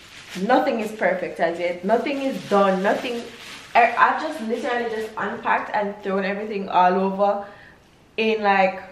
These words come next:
where it's supposed to be, but it's not organized. Anyway, yeah, so it's like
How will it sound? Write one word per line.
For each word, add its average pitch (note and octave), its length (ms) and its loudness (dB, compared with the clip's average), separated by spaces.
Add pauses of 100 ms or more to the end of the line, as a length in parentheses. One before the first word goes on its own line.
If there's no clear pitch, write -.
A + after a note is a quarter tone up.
(100)
where G#3 240 2
it's - 140 0
supposed A3 360 0
to B3+ 60 -4
be, B3 160 -4
but G#3 240 2
it's - 220 -10
not F3 260 -2
organized. E3 600 -4 (1160)
Anyway, F#3 680 2 (1000)
yeah, A#3+ 480 4
so A#3+ 120 -2
it's A3 140 -6
like B3 280 4